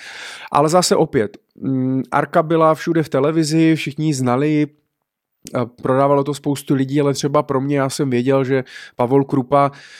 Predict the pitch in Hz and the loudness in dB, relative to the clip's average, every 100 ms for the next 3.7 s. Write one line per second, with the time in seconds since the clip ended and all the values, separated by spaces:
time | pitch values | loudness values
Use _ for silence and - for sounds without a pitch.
0 | - - _ _ _ _ - _ - 143 | -20 -20 _ _ _ _ -20 _ -2 -2
1 | 143 139 143 139 131 - - 139 - - | 0 0 0 -2 -4 -4 0 0 0 -6
2 | 135 151 156 127 117 135 135 135 143 143 | -4 0 0 0 0 0 -2 -2 0 0
3 | 143 - - 160 - 82 - | 0 -6 -12 -12 -10 -8 -10